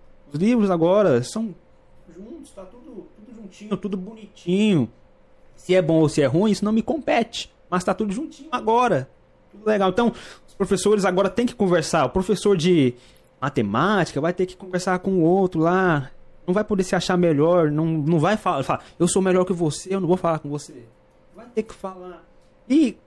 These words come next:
assim, como tá se dando essa nova relação entre os professores agora?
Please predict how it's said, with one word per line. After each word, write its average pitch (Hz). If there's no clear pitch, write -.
assim, 165
como 269
tá 208
se 214
dando 170
essa 160
nova 156
relação 143
entre 139
os -
professores 120
agora? 107